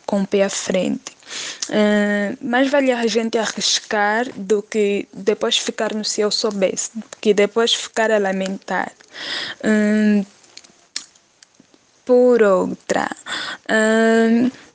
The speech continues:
aprendi também que os pais colocam sempre expectativa nos filhos e isso, de cer-, de certa forma, limita-nos a sermos nós mesmos. Hum,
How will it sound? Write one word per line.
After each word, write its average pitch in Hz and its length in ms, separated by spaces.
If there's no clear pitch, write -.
aprendi 254 420
também 254 320
que 240 140
os 220 160
pais 254 240
colocam 233 400
sempre 226 300
expectativa 214 760
nos 202 200
filhos 196 800
e 220 140
isso, 240 260
de - 100
cer-, 226 260
de 214 140
certa 233 340
forma, 226 380
limita-nos 214 680
a 202 80
sermos 226 460
nós 220 260
mesmos. 208 600
Hum, 208 480